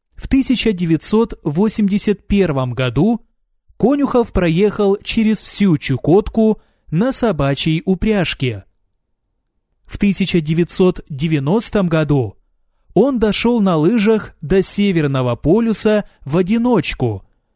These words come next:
а в тысяча девятьсот девяносто пятом году он дошел и до Южного полюса тоже. В тысяча девятьсот девяносто втором году Конюхов поднялся на гору Эльбрус,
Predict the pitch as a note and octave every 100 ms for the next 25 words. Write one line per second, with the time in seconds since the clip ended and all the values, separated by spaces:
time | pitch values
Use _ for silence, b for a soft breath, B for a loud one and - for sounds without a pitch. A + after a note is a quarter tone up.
0 | _ _ D#3 D3+ - C4 C4 - F3+ E3
1 | D#3+ - B3 F3 E3+ G3 F#3+ - D#3 D3
2 | G3+ A#3 G#3+ F3 E3 D3 B2 G2 _ _
3 | _ _ - C4+ C#4+ A#3 A3 - B3+ A#3+
4 | - G#3 G3+ G3 G#3 F#3 D3 C3+ B2+ -
5 | E3+ A#3 A3+ - G3+ F#3+ - _ _ E3
6 | D#3 C#3 A2+ A2+ F#2+ _ _ _ _ _
7 | _ _ _ _ - - F#3+ F#3 F3 E3
8 | D3 D#3+ F3 - F#3+ C3+ D3+ D#3 F3 -
9 | E3+ - F3 F3 C#3+ B2+ A#2 C3 G3+ A3+
10 | - _ _ _ - C#4+ C#4 - A#3+ A3+
11 | - D#3+ C3+ G#3 A#3+ - G3+ F#3 C#3 C#3
12 | F#3+ F#3 F3+ F3+ - E3+ F3+ D#3 G3+ D#3
13 | G#2+ -